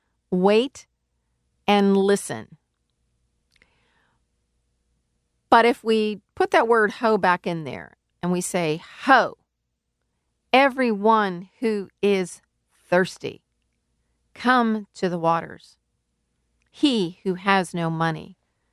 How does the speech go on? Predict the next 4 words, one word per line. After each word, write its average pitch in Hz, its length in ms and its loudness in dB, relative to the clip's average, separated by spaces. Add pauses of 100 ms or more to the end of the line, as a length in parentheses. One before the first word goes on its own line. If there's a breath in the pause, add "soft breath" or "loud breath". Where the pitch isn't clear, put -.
(200)
come, 165 500 -2 (520)
buy 175 520 -2 (480)
and 165 220 -2
eat. 165 480 -6